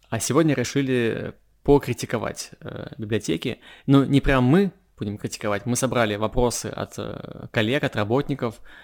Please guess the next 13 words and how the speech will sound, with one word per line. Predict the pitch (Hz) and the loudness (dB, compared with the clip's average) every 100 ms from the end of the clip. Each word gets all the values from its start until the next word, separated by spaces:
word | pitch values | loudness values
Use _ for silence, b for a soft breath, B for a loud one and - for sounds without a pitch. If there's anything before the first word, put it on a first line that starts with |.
| B - | B -6
и | 117 107 | -2 0
от, | 101 - | -2 -6
э, | 113 107 104 104 101 104 107 - | -6 -4 -4 -6 -6 -8 -10 -10
читателей, | - - 131 143 143 135 | -10 2 2 2 -2 -2
посетителей | - - 135 117 123 | -4 -6 -6 -4 -4
библиотек. | 110 110 - 113 - _ | -2 -2 -2 -6 -8 _
И | 135 | -2
сегодня | - 110 123 127 117 110 104 - - - | 0 2 2 2 2 0 -2 -6 -12 -8
мы | 107 117 | -2 -2
эти | 113 | 0
вопросы | 104 117 120 - | -2 0 -2 -2
будем | 104 110 104 | -4 -4 -4
обсуждать. | 101 - 110 131 160 - | -6 -8 0 4 4 0